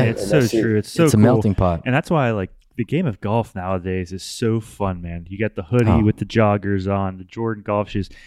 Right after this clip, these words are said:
Speaker 2: I mean, a good friend
Speaker 1: Oh,
Speaker 2: of
Speaker 1: yeah.
Speaker 2: the show, Rocco Mediate, the guy's fifty-seven, fifty-eight years old. He's wearing Lululemon joggers, Lululemon shirt untucked, and Jordans,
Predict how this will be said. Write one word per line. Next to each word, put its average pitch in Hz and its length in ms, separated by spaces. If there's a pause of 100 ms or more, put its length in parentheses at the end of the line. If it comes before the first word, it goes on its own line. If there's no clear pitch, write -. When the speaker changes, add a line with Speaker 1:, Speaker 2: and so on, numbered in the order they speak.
(180)
Speaker 2:
I - 20
mean, 113 140
a 107 100
good 123 240
friend 127 200
Speaker 1:
Oh, - 20
Speaker 2:
of - 20
Speaker 1:
yeah. 104 60
Speaker 2:
the 110 60
show, 117 220
Rocco 110 420
Mediate, 101 520 (400)
the - 80
guy's 123 260
fifty-seven, 113 920
fifty-eight 120 420
years 107 260
old. 120 280
He's 107 220
wearing 104 280
Lululemon 123 640
joggers, 139 640
Lululemon 113 580
shirt 131 300
untucked, 135 440
and 110 140
Jordans, 101 480